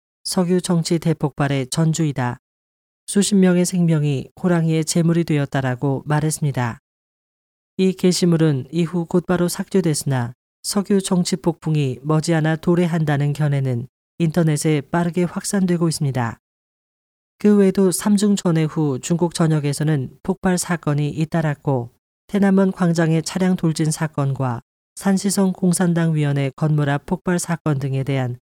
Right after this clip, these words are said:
많은 의혹들이 아직 해명되지 않고 있습니다. 시사평론가 린츠 씨는 칭다오 폭발 사건을 포함한 일련의 폭발 사건은 모두 민감한 시기와 민감한 장소에서 발생했으며 그 내막은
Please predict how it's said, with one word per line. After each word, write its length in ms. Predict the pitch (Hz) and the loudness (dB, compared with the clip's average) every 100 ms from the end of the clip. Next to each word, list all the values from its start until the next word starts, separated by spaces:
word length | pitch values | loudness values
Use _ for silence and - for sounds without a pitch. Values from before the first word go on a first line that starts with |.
| _ - | _ -2
많은 320 | 156 160 165 | 0 2 0
의혹들이 640 | 156 151 139 - 135 127 120 - | 0 0 -2 -4 -2 -2 -6 -6
아직 300 | 139 147 151 | -4 -4 -4
해명되지 540 | 196 185 180 175 170 | 2 2 4 0 0
않고 260 | 165 143 151 | -2 0 -2
있습니다. 580 | - 143 131 120 113 _ _ _ _ _ _ _ _ _ _ | 0 -2 0 -2 -2 _ _ _ _ _ _ _ _ _ _
시사평론가 840 | - 202 190 202 - 202 196 190 190 | -2 0 2 0 4 4 6 4 2
린츠 340 | 165 160 170 | 2 0 0
씨는 420 | 160 151 143 123 - _ _ _ - | -2 -2 -2 -4 -8 _ _ _ -4
칭다오 380 | 196 196 196 | 0 4 4
폭발 360 | 190 196 - 185 | 2 -4 0 -2
사건을 480 | - 175 - 156 151 | 0 -2 0 0 2
포함한 480 | 165 151 143 131 127 | 0 0 0 -2 -4
일련의 400 | - 156 160 160 | -2 0 2 0
폭발 340 | 165 185 - 175 | 0 -4 0 -2
사건은 600 | - 160 - 135 131 117 _ _ _ _ - | 0 -4 -2 0 0 -4 _ _ _ _ -2
모두 440 | 175 170 156 - | 0 2 0 -2
민감한 480 | 165 180 180 185 180 | 0 2 2 2 2
시기와 560 | 175 175 165 151 143 135 | 0 -2 0 0 0 0
민감한 420 | 156 160 170 165 | 0 2 2 0
장소에서 560 | 165 160 151 151 135 147 | 0 -2 -2 0 0 -2
발생했으며 880 | - 165 151 170 156 - 135 127 120 _ _ _ _ _ | -2 -4 -2 0 0 -2 -2 -2 -4 _ _ _ _ _
그 140 | - 185 | 2 4
내막은 600 | 170 156 151 147 143 131 | 4 2 0 0 -2 -4